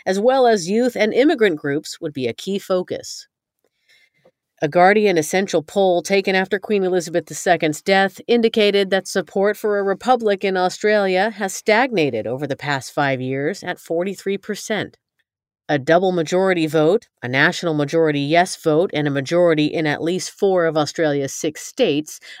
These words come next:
must be achieved for a referendum to be successful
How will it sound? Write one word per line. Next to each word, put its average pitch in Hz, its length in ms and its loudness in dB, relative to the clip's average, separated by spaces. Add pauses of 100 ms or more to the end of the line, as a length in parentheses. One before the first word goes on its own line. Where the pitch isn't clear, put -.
must 214 300 -2
be 185 160 -2
achieved 214 560 -2
for 196 260 -6
a 196 80 0
referendum 185 640 2
to 165 140 -4
be 160 100 2
successful 147 800 -2